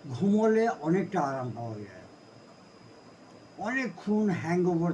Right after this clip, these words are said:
থাকে, এর সমস্যাটা অনেকক্ষণ হ্যাংওভার থাকে, সবসময় ভারী থাকে মাথা অনেক ঘন্টা অবধি। এর কারণটা কি?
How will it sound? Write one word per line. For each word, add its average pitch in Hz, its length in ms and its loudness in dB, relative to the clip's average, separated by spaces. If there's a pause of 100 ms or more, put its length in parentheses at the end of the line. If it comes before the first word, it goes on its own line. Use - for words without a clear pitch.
(140)
থাকে, 117 280 -12 (260)
এর 185 240 0 (520)
সমস্যাটা 160 720 -4 (360)
অনেকক্ষণ 180 680 -2
হ্যাংওভার 147 640 -4
থাকে, 113 240 -14 (920)
সবসময় 202 420 0
ভারী 156 460 -2
থাকে 117 360 -10 (340)
মাথা - 340 -10 (1600)
অনেক 190 300 0
ঘন্টা 127 340 -6
অবধি। 104 280 -10 (3000)
এর 170 180 -2
কারণটা 180 520 4
কি? - 180 -8